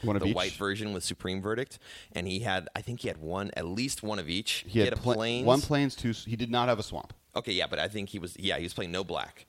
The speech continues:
Speaker 1: One
Speaker 2: Um,
Speaker 1: plains, two mountains, three islands, two forests.
Speaker 2: But I saw him play against Blood Moon decks, and he just fetched every basic out
Speaker 1: Oh,
Speaker 2: of his
Speaker 1: yeah.
Speaker 2: deck. I was super
Speaker 1: Yeah, yeah,
Speaker 2: impressed.
Speaker 1: through the
Speaker 2: I was
Speaker 1: entire
Speaker 2: like,
Speaker 1: thing, I was like,
Speaker 2: I was
Speaker 1: "This
Speaker 2: like,
Speaker 1: is
Speaker 2: "That deck
Speaker 1: great."
Speaker 2: is so f-,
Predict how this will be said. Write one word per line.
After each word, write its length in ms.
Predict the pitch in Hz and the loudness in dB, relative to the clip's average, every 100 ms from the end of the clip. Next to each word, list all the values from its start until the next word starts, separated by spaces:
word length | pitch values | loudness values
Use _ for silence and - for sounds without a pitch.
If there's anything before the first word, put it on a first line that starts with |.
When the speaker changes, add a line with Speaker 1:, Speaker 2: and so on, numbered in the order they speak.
| - | 0
Speaker 1:
One 240 | 104 117 | 6 8
Speaker 2:
Um, 80 | - | 8
Speaker 1:
plains, 460 | 127 120 117 110 - | 4 6 4 2 -2
two 180 | 113 | -2
mountains, 460 | 101 95 - 95 92 | 0 0 -2 -6 -6
three 240 | - 92 | -4 0
islands, 400 | 90 87 87 80 - | 0 0 -4 -8 -10
two 140 | 95 | -10
forests. 400 | - 80 53 98 | -6 -4 -4 -2
Speaker 2:
But 60 | 95 | 0
I 40 | |
saw 160 | - 120 | 2 0
him 80 | 107 | 0
play 180 | 104 107 | 0 0
against 260 | 87 80 | -2 -6
Blood 200 | - 92 | -2 -2
Moon 160 | 95 82 | -2 -4
decks, 260 | 78 53 - | -4 -4 -4
and 100 | 87 | -4
he 120 | 92 | -4
just 200 | 90 - | -6 -6
fetched 300 | 80 - - - | -6 -6 -10 -10
every 240 | 80 - - | -10 -8 -6
basic 340 | 67 - - | -6 -6 2
out 80 | - | 8
Speaker 1:
Oh, 80 | 113 | 10
Speaker 2:
of 20 | |
his 60 | 113 | 8
Speaker 1:
yeah. 60 | 87 | 6
Speaker 2:
deck. 80 | |
I 20 | 85 | 0
was 120 | 76 | -2
super 320 | - 117 101 | -2 0 6
Speaker 1:
Yeah, 60 | 143 | 8
yeah, 120 | 151 | 10
Speaker 2:
impressed. 120 | 92 | 8
Speaker 1:
through 60 | 101 | 6
the 40 | 120 | 6
Speaker 2:
I 40 | |
was 80 | 113 | 8
Speaker 1:
entire 100 | 139 | 10
Speaker 2:
like, 80 | 131 | 10
Speaker 1:
thing, 140 | 143 | 6
I 40 | 104 | 6
was 120 | 92 | 6
like, 160 | 98 - | 2 0
Speaker 2:
I 40 | - | -2
was 80 | 90 | 2
Speaker 1:
"This 20 | |
Speaker 2:
like, 40 | 110 | 2
Speaker 1:
is 40 | |
Speaker 2:
"That 140 | 147 | 2
deck 80 | 160 110 | 4 4
Speaker 1:
great." 60 | |
Speaker 2:
is 40 | 139 | 4
so 260 | - | 2
f-, 40 | 139 | 2